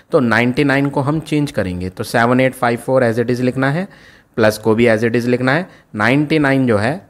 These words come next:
इसे हटाकर आप लिख दो कि नाइन्टी नाइन का मीनिंग क्या होता है, हंड्रेड प्लस, सॉरी, हंड्रेड माइनस वन, प्लस नहीं, हंड्रेड में एक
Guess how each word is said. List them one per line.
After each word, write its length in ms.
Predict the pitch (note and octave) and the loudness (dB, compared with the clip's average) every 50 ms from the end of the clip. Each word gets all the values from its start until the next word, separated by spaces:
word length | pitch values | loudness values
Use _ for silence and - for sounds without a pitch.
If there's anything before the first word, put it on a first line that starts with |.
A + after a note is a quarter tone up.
| _ _ C3 | _ _ -6
इसे 200 | C3+ C3 D#3+ D3 | -2 0 2 2
हटाकर 420 | C#3 C3+ C3 B2 A#2+ C#3 C3+ B2 | 2 4 2 2 2 2 2 2
आप 180 | A#2 A2 A2 G#2+ | 2 0 0 -2
लिख 140 | G#2 G2 | -4 -2
दो 100 | G2+ C3+ | -4 -4
कि 120 | C#3 E3 C#3+ | -2 -2 -2
नाइन्टी 360 | C3 A#2+ A#2 A2+ A2 - B2 | 0 0 0 -2 -2 -2 -2
नाइन 220 | A#2 A2+ A#2 A#2+ | 0 0 -2 -2
का 120 | A#2+ B2 A#2 | 0 0 0
मीनिंग 360 | A2+ A2 A2 A2+ A#2 A#2 A2+ | 0 0 0 0 0 -2 0
क्या 120 | - A2 | 0 0
होता 280 | G#2 G2+ G2 G2+ G#2+ G#2+ | 0 -2 -2 -4 -4 -4
है, 140 | A#2+ D3 C#3+ - | -4 -4 -6 -8
हंड्रेड 500 | - G2+ G2+ G2 G2 G#2+ A2+ B2 C3+ C3+ - - - | -8 -8 -6 -6 -4 -2 0 0 0 0 -4 -8 -6
प्लस, 260 | A2+ G2+ G#2 A2 - - - - - - - A2 | -4 -4 -4 -4 -6 -12 -16 -18 -20 -16 -14 -12
सॉरी, 300 | G#2 - A2 G#2+ G2 F2+ | -2 0 0 0 0 0
हंड्रेड 340 | F#2+ G#2 A2 A2 C3+ C#3+ C3 | -4 -4 -2 0 0 0 0
माइनस 440 | A2 F#2+ G2 G2 F#2+ G2 F#2 F#2+ - | 0 -2 -2 -2 -2 -4 -4 -6 -8
वन, 180 | F#2 F2+ F2 - _ - | -10 -12 -12 -14 _ -6
प्लस 220 | A2 G#2 - - G#2+ | -6 -6 -4 -6 -6
नहीं, 160 | A2 C#3 F#3 - - _ _ _ _ _ _ _ _ _ _ _ _ - | -6 -6 -8 -10 -16 _ _ _ _ _ _ _ _ _ _ _ _ 0
हंड्रेड 420 | A2 A#2 A#2+ A#2+ B2+ C3+ B2+ B2+ | 2 4 4 4 4 4 4 2
में 160 | B2+ C#3 F3 | 2 0 -2
एक 440 | - - - A#2 B2+ D#3+ E3+ - | -2 -4 -4 -2 -2 -2 -4 -6